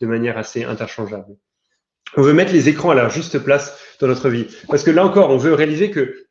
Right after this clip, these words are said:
euh, les écrans, et j'espère que je suis clair là-dessus, les écrans, les réseaux sociaux sont mauvais, euh, pardon, sont pas mauvais, <laughs> euh, ultimement, enfin, je veux dire, euh, ils sont pas à rejeter. Oui, ils ont un côté qui est mauvais, et on va en être vigilant, et je mets beaucoup d'accent là-dessus parce que je veux qu'on en soit vigilant,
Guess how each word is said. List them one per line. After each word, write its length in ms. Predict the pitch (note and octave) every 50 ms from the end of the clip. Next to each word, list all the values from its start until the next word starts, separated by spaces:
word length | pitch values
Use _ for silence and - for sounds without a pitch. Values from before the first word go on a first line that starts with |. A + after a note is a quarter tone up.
| _ -
euh, 80 | C3
les 220 | C3 C3 C3+ B2+ C#3+
écrans, 320 | C#3 - - F3+ G3 G3+
et 60 | D#3
j'espère 260 | A2+ A#2+ A#2+ - C#3+ -
que 60 | -
je 80 | -
suis 40 | B2+
clair 200 | - - D#3 C#3+
là-dessus, 280 | C3+ B2 A#2 - G3 F#3+
les 260 | D#3+ B2 A2+ G#2 C3+
écrans, 220 | C#3 - - F#3
les 80 | E3 C#3
réseaux 240 | A2+ B2+ B2+ B2+ B2
sociaux 280 | - C3+ B2 - F3
sont 160 | - - B2+ A#2+
mauvais, 500 | B2+ C#3 C#3+ B2+ C3 D3+ F3+ G3 - _ _ _ _ D#3+
euh, 200 | C3+ B2 C3+ C3
pardon, 220 | C3 B2+ B2+ C3 B2
sont 180 | - - C3
pas 140 | C3 F#3+ F3
mauvais, 340 | D3+ D3+ D#3 D3+ C3+ D#3+ D#3+
<laughs> 260 | D#3+ - C3+ A2+ G#2+
euh, 260 | D3 C3+ B2+ C#3 D3 -
ultimement, 440 | F#3 D#3+ - - D#3+ D3+ C#3+ D#3 F#3
enfin, 160 | - - C3
je 60 | A2+
veux 60 | A#2 A#2+
dire, 280 | D3 C#3+ A#2+ A#2 A2 - - _ _ _ _ -
euh, 80 | B2 -
ils 60 | D3 D3
sont 140 | - C#3+
pas 120 | - F3+ D#3+
à 100 | C3+ A#2+
rejeter. 540 | C3+ C#3 C3+ - - - D#3 F#3 - - _ _ _ _ _
Oui, 140 | C#3+ E3 F#3
ils 120 | D3+ C#3+
ont 80 | D#3 C#3+
un 60 | B2
côté 280 | - D#3+ C#3+ - F3 E3+
qui 140 | E3 D3
est 40 | C3
mauvais, 440 | B2+ C3 C3+ C3+ A#2+ C3+ D3+ G3+ A3 F#3+
et 40 | B2
on 100 | A#2 A2+
va 140 | A2+ A#2+
en 40 | A#2+
être 300 | A#2+ B2 B2 - - A#2
vigilant, 500 | G#2+ G#2+ A#2+ C3+ C3 B2 B2 B2+ C#3+ E3+
et 140 | D3+ A#2+ G#2
je 80 | G2 A#2
mets 80 | A2+
beaucoup 240 | A#2 B2 _ - D#3
d'accent 240 | C#3 B2+ - - D3
là-dessus 300 | C3 A#2+ A#2+ - - G#2
parce 200 | - A2+ - -
que 100 | - A2+ - _ _ _ _ _ _
je 60 | A2+
veux 100 | B2 D#3
qu'on 140 | D3+ D#3 C#3+
en 80 | C3 A#2+
soit 180 | - C3+ B2+
vigilant, 520 | A2 A#2+ A#2+ A#2 A#2 A#2+ A#2+ A#2+ - -